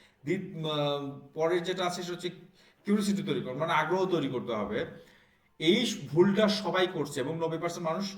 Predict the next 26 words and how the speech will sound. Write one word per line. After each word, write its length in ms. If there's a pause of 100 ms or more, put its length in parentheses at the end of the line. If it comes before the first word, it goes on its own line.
(140)
জানে 340
না। 300
এই 160
ধরনের 300
শব্দ 240
যদি 180
আপনি 180
ব্যবহার 280
করেন, 140
তাহলে 220
মানুষের 320
মধ্যে 220
কিন্তু 200
এক 120
ধরনের 240
কিউরিওসিটি 400
বা 120
আগ্রহ 280
তৈরি 260
হবে, 260 (600)
সেক্ষেত্রে 380
মানুষ 240
কিন্তু 440 (440)
ক্লিক 260
করবে 200
লিঙ্কে। 320